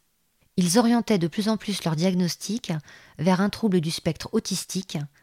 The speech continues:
tout du moins vers un trouble envahissant du développement. Il faut dire que Sarah avait énormément de traits autistiques.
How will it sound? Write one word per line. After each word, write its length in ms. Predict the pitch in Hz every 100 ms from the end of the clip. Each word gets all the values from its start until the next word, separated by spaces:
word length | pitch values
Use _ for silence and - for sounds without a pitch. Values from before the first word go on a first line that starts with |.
| _ _ -
tout 120 | 233
du 140 | 180 190
moins 300 | 170 180 214 _ _ _ -
vers 220 | 185 180
un 80 | 185
trouble 280 | - 196
envahissant 460 | 185 170 170 - 190
du 120 | 185
développement. 480 | 165 160 156 - 127 _ _ _ _ _ _ _ _ _ _ _ _ _ -
Il 100 | 190
faut 200 | - 202
dire 440 | 151 180 226 160 - _ _
que 100 | -
Sarah 500 | 160 190 156 151 170 -
avait 300 | 165 147 - _ -
énormément 720 | 226 208 196 175 175 160 156
de 120 | 160
traits 240 | 147 - -
autistiques. 680 | 156 - 139 - - -